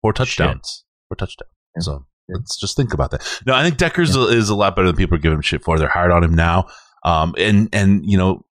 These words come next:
Speaker 1: especially after you see him miss a game hurt, you don't know how much of that played into what was going on in that first game either. He was playing against some pretty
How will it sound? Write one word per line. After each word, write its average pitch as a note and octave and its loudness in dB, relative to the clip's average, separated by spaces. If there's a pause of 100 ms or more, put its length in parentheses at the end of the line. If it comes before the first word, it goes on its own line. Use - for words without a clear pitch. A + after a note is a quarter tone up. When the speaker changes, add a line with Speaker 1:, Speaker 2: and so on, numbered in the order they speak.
(100)
Speaker 1:
especially C#3+ 0
after A#2+ -2
you F#2+ 2
see - 0
him F2+ 4
miss F#2+ 2
a G#2+ 0
game D#2+ 2 (300)
hurt, B2 0 (640)
you G2 0
don't A#2 2
know B2 0
how A#2 0
much G#2+ 0
of G#2+ 2
that G2 0
played G#2 0
into F2+ 2
what F2 2
was F#2 -2
going G2+ 4
on F#2 2
in F2 2
that E2 0
first - -2
game E2 2
either. E2 4
He F#2+ 2
was F#2+ 0
playing F#2+ -2
against F2+ 0
some - -4
pretty A2 0